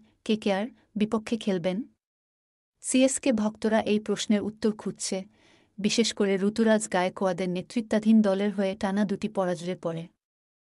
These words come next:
যদি রিপোর্টগুলি বিশ্বাস করা হয়, সিএসকে ভক্তরা স্বস্তির নিঃশ্বাস ফেলতে পারে, কারণ মুস্তাফিজুর রহমান কেকেআরের বিরুদ্ধে লড়াইয়ের জন্য নির্বাচনের জন্য উপলব্ধ থাকতে পারে। রবিবার রাতে সিএসকে দলে যোগ দেন বাঁহাতি পেসার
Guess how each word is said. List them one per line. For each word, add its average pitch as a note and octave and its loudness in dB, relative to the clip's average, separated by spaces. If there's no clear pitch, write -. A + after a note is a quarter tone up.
যদি A3 4
রিপোর্টগুলি G#3+ 2
বিশ্বাস G#3 -2
করা F3+ -2
হয়, F3+ -4
সিএসকে B3 0
ভক্তরা G3+ -2
স্বস্তির G#3+ -2
নিঃশ্বাস G3+ -2
ফেলতে G3+ -4
পারে, F#3 -6
কারণ F#3+ -2
মুস্তাফিজুর G#3 -4
রহমান G3+ -2
কেকেআরের G3+ -2
বিরুদ্ধে G#3 -2
লড়াইয়ের G3 0
জন্য G3 -2
নির্বাচনের G3+ 2
জন্য G3+ 0
উপলব্ধ G#3 -2
থাকতে F#3 -8
পারে। D#3+ -8
রবিবার G#3+ 4
রাতে F#3+ 0
সিএসকে A#3 -2
দলে G3+ 0
যোগ G3+ -4
দেন G3+ 0
বাঁহাতি G#3 -2
পেসার F3+ -6